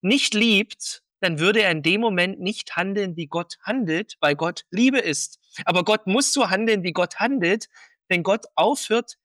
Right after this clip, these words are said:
Liebe zu sein, dann würde er praktisch aufhören, Gott zu sein.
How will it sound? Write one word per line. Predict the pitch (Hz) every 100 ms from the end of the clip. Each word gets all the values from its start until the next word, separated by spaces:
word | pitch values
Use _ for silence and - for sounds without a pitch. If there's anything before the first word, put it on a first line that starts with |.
| _ _
Liebe | 170 233 277 269
zu | -
sein, | 160 151 165 202
dann | 180 151
würde | 185 196
er | 170
praktisch | 185 - 160 -
aufhören, | 175 - 190 180 160 147
Gott | 196 277
zu | - 294
sein. | 165 135 123 107